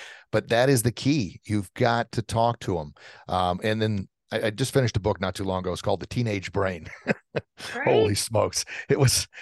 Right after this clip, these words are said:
Speaker 1: and the lady talked about, it was a great book. She says, "My daughter's smiling and happy when her hand hits her door handle, but before she's in the, her room, she's in a full-fledged panic attack, crying and screaming and having a temper tantrum. What the heck happened by her turning the handle to go in her room?"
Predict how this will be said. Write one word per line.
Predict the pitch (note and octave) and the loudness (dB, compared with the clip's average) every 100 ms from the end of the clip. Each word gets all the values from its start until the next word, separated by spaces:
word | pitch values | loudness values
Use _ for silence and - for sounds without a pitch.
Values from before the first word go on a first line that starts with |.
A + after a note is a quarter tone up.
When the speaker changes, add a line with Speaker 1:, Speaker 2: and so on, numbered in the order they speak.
| - - | -10 -2
Speaker 1:
and | B2+ B2 - | -2 -2 -8
the | B2 C3 | -2 2
lady | C3 D3 C#3+ | 4 6 4
talked | - C3 B2+ | 4 4 4
about, | A2 | 2
it | A2+ | 0
was | G2 | 0
a | |
great | A2+ A2 | 0 0
book. | G2+ F#2+ - - - | -2 -4 -6 -20 -18
She | - B2+ | -2 0
says, | - B2 - - - | 2 0 -2 -14 -4
"My | B2 | 0
daughter's | C3+ C#3+ C3+ - | 2 2 2 -2
smiling | - C#3+ F3 G3+ E3+ | -4 -4 -4 -4 -6
and | C#3 | -4
happy | B2 D3+ E3 D#3 | -4 -2 -2 -2
when | C3 | -2
her | A#2 | 0
hand | G#2+ D3 D3 | -2 -4 -2
hits | C3 B2+ | -4 -4
her | A2+ | -8
door | F#2+ C#3 D#3+ | 0 2 2
handle, | A#2 G2 G2 G#2+ - - - | 0 -2 -2 -2 -4 -12 -6
but | B2 | -2
before | B2 - E3 G3 | -2 0 2 4
she's | G3+ D#3+ B2+ | 4 -2 -4
in | C3+ F3 F3 | -2 -2 0
the, | C#3 | 0
her | B2 B2+ | 0 2
room, | A#2 G#3 D#3 A#2 A#2 - | 4 4 4 0 -6 -14
she's | - D3 C3+ | -4 0 0
in | |
a | B2+ | -2
full-fledged | - D3+ D3+ G#2 - C#3+ C3 A2 | 0 0 0 -2 -4 -4 -4 -6
panic | - E3 E3 B2 | -4 -4 -4 -6
attack, | - A#2 A#2+ | -4 -2 -2
crying | - C3 D3 D3 | -2 0 0 -2
and | A#2+ | -6
screaming | - C#3 C#3 | -6 -4 -4
and | A#2 | -2
having | B2 B2 | 0 0
a | |
temper | A2 E3+ D#3+ | 0 -2 -2
tantrum. | A2 G2 G#2 F#2+ - - | -2 -2 -4 -12 -16 -6
What | - F#3+ - | 2 2 4
the | D3 | 4
heck | D#3+ - | 4 4
happened | D3+ E3+ D3 A#2+ | 2 4 2 0
by | A2+ | 2
her | B2+ | 0
turning | C3 C#3 D3 | 0 -2 -2
the | B2 | -4
handle | A2 C3+ B2 | -2 -2 -2
to | A2 | -2
go | A2 | -2
in | A2 | -2
her | G#2+ | 2
room?" | F#3+ A#2 E2 | 4 2 -2